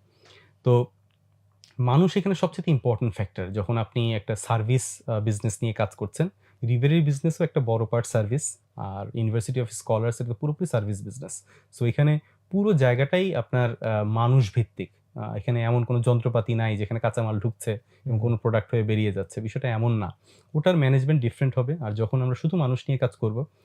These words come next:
Speaker 1: তখন তার ম্যানেজমেন্টটা ডিফারেন্ট হবে। আমরা প্রত্যেকটা মানুষই হচ্ছে কি এক এক ধরনের লিডারশিপ প্যাটার্ন ফলো করে। তো লিডারশিপের ঠিক বাধা ধরা কোনো ওয়ে নাই যে, আহ, কোন লিডার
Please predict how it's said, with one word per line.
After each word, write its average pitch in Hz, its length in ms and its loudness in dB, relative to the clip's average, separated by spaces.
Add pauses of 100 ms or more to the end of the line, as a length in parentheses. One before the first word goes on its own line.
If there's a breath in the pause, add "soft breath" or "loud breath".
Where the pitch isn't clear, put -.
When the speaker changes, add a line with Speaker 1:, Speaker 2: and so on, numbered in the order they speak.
(140 soft breath)
Speaker 1:
তখন 123 180 -2
তার 120 140 2
ম্যানেজমেন্টটা 110 480 0
ডিফারেন্ট 101 420 -6
হবে। 98 140 -8 (1300 loud breath)
আমরা 175 580 6 (280)
প্রত্যেকটা 226 360 -2
মানুষই 180 320 2
হচ্ছে 185 180 -2
কি 180 60 2
এক 160 100 0
এক 170 160 -6
ধরনের 143 320 4
লিডারশিপ 127 500 2 (120)
প্যাটার্ন 120 340 2
ফলো 92 280 -2
করে। - 220 -8 (420)
তো 107 140 -2
লিডারশিপের 135 560 2
ঠিক 143 200 -2
বাধা 113 320 2
ধরা 135 220 2
কোনো 131 280 0
ওয়ে 117 200 4
নাই 104 300 -2 (360 soft breath)
যে, 104 420 0
আহ, - 720 -8
কোন 143 180 6
লিডার 123 360 4